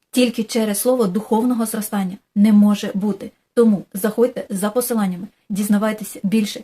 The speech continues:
дійсно с-, ставайте учнями Ісуса Христа, народжуйтесь згори, приєднуйтесь до живої церкви, де дійсно вивчається і насамперед виконується Слово Боже, щоби стати дітьми Божими і отримати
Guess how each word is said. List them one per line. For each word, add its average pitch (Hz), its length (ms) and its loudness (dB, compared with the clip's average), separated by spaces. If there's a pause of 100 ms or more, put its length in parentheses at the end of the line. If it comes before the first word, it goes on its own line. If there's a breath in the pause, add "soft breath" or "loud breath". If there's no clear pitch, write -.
(120)
дійсно 208 400 -4
с-, - 120 -10 (280)
ставайте 214 640 -2
учнями 202 520 -2
Ісуса 196 540 -2 (200)
Христа, 214 480 -4
народжуйтесь 214 680 0
згори, 202 280 -6 (340 soft breath)
приєднуйтесь 208 800 0 (140)
до 214 160 2
живої 202 380 -2
церкви, 202 480 -8
де 208 120 0
дійсно 196 440 -2 (200)
вивчається 214 720 -2
і 220 100 2
насамперед 196 600 -2
виконується 208 840 -2
Слово 196 380 -2
Боже, 196 280 -4
щоби 196 300 -6
стати 202 460 -6
дітьми 202 480 0
Божими 196 480 -2
і - 80 -6
отримати 226 680 0